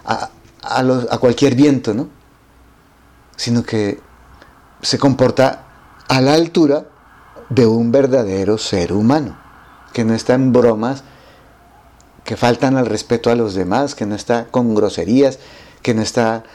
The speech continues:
hablando siempre de cosas bajas, sino que con donaire, con elegancia, eleva la, el nivel de la conversación en la empresa, en la fábrica,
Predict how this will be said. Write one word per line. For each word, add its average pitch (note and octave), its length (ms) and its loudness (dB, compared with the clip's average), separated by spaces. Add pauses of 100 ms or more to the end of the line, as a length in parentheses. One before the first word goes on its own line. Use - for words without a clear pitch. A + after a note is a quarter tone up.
(200)
hablando A2+ 600 -2
siempre A2 680 -2
de G#2+ 160 -2
cosas G#2+ 440 -4
bajas, A2 520 -4 (1000)
sino A2 320 -4
que G#2+ 520 -2
con G2 500 -8 (960)
donaire, G#2+ 600 -4
con F#2 420 -8 (840)
elegancia, G#2+ 840 -4 (1000)
eleva A#2+ 500 2
la, B2+ 160 -2
el B2+ 240 -4
nivel A#2 300 0
de B2 80 4
la C3 160 0
conversación A2+ 760 0
en B2 140 0
la A2 60 0
empresa, G#2+ 580 -4 (960)
en A2 160 -4
la G#2 80 -2
fábrica, A2 800 -2